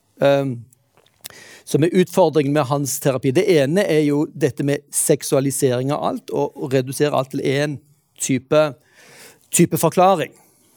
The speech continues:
sant? Som mange psykologer har påpekt. Ehm, det andre er at vi kan, vi, ehm, vi har noe som heter kognitiv psykologi i dag, som er en helt annen måte å forklare følelser på. Freud forklarer følelser som det som koker ned fra våre,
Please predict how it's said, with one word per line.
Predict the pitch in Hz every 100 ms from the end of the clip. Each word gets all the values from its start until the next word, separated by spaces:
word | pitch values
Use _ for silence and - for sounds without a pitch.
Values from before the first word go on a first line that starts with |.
| _ _
sant? | - - - - _ _ _ -
Som | 160 156
mange | 147 147
psykologer | 139 143 139 127
har | 135
påpekt. | 143 139 - - - - _ _ _ _ - _ _ _ -
Ehm, | - -
det | 190 180
andre | 170 196
er | 175
at | 170
vi |
kan, | - 170 175 -
vi, | 143 160 160 165
ehm, | 160 156 143 - - - _ 143
vi |
har | 170
noe | 202
som | 180
heter | 170
kognitiv | - 226 226 208 156
psykologi | 135 156 151 147 135 135
i | 127
dag, | 107 - - _
som | - 127
er | 135
en | 127
helt | 208 -
annen | 180 190 208 180
måte | 147 135 -
å | 147
forklare | - 156 - 170 185 170
følelser | - 165 180 175
på. | 180 135 - _ _ _ _ - - _ -
Freud | - 233 233
forklarer | 196 160 165 180
følelser | 147 147 175
som | - 151 143 - - - - -
det | 143
som | 160 143
koker | - - 226 185 123 - 202
ned | 160 147 170 -
fra | 160
våre, | 135 127 147 151